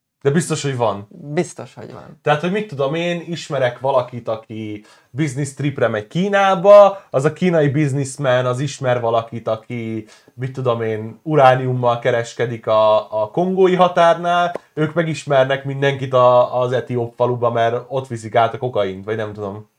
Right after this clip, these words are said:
Speaker 2: Etiópok gyártanak kokaint?
Speaker 1: Nem, de most csak
Speaker 2: Ja.
Speaker 1: így mondtam valamit.
Speaker 2: Érdekes, tehát, hogy mennyi dolog lehet még, amit, ö, amit így nem találtak meg, és, és hogy gondolom azért
Speaker 1: Egy csillagkaput most már találhatnának. Mindig, amikor látom, hogy találtak Egyiptomban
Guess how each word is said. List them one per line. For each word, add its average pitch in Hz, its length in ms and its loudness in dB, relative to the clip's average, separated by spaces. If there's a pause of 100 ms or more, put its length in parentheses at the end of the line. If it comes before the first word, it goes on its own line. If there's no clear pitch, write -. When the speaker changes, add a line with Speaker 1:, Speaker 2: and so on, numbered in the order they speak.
(440)
Speaker 2:
Etiópok 151 600 -6
gyártanak 135 440 -10
kokaint? 156 480 -16
Speaker 1:
Nem, 165 560 2
de 147 220 6
most 151 160 -6
csak 143 180 -2
Speaker 2:
Ja. 135 80 4
Speaker 1:
így 139 80 -2
mondtam 127 340 -4
valamit. 98 420 -6 (1160)
Speaker 2:
Érdekes, 127 680 -6
tehát, 147 420 -6
hogy 156 300 -4 (180)
mennyi 185 360 2
dolog 139 300 2
lehet 131 380 -6
még, 135 300 -8
amit, 135 420 -8
ö, 139 280 -8 (260)
amit 143 260 -6
így 151 80 -4
nem 127 240 -6
találtak 120 520 -14
meg, 147 200 -8
és, 147 240 -8
és 143 200 -12
hogy 156 180 -6
gondolom 156 400 -2
azért 139 520 -6
Speaker 1:
Egy 120 100 -12
csillagkaput 131 680 0
most 113 160 -10
már 123 100 -8
találhatnának. 104 520 -2
Mindig, 247 280 0
amikor 156 280 0
látom, 165 300 6
hogy 143 120 -6
találtak 233 580 2
Egyiptomban 190 760 0